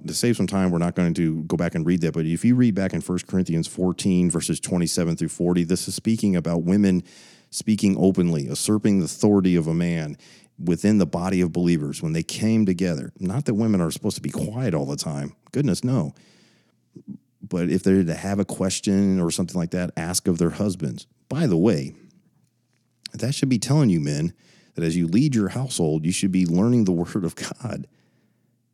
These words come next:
My wife asks me questions all the time, and it challenges me, and boy, I love it. Why? Because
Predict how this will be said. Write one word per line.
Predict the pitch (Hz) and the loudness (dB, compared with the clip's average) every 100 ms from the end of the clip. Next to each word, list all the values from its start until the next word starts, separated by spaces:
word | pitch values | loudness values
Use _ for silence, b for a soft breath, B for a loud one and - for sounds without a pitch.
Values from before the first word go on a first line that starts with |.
| _ _ _ - | _ _ _ -6
My | 113 | -2
wife | 143 131 131 | 0 0 -2
asks | 113 107 104 | 0 0 2
me | 95 | 0
questions | - 107 - 85 | 0 -2 0 -2
all | - 123 | 0 0
the | 101 | 0
time, | 98 120 101 78 78 | -2 0 0 0 -2
and | 95 90 | 0 2
it | 98 101 | 2 0
challenges | - 104 113 135 131 123 110 | -2 -2 0 0 2 2 4
me, | 113 131 135 - _ | 4 4 2 -2 _
and | 90 87 80 | -2 0 -2
boy, | 98 123 123 - | -2 -2 -2 -4
I | 104 | -4
love | 110 87 87 95 80 | -2 -2 -2 -2 -2
it. | - - _ b b b b b b b | -4 -10 _ b b b b b b b
Why? | - 85 101 135 151 | -6 -2 0 2 2
Because | 127 98 104 98 90 | 0 -2 0 2 2